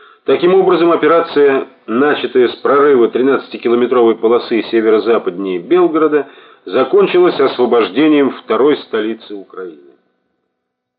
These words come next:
Советские войска взломали фронт врага на большом протяжении, продвинулись в глубину до ста тридцати километров.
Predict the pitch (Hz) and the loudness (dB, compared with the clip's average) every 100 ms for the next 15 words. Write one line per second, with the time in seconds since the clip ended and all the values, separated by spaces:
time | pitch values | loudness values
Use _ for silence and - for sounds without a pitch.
0 | _ 92 131 139 - 120 123 113 - 131 | _ -2 0 0 0 2 2 0 -2 -2
1 | 104 107 123 123 113 - 113 123 - 101 | 0 0 0 2 0 0 0 0 -2 -2
2 | - 117 143 127 107 - - 120 - 113 | 0 0 0 0 -2 -2 -2 -4 -6 -10
3 | 127 107 101 78 71 67 - _ _ _ | -8 -4 -4 -4 -8 -18 -20 _ _ _
4 | - 110 110 127 170 151 139 104 101 95 | -4 -2 0 2 4 4 2 0 -4 -2
5 | 120 120 139 170 127 110 101 - - 160 | 0 2 2 2 0 -2 -2 -4 -2 -2
6 | - 135 131 - 101 117 113 104 95 85 | 0 -4 -6 -10 -10 -12 -6 -2 -2 -4
7 | 73 - | -10 -16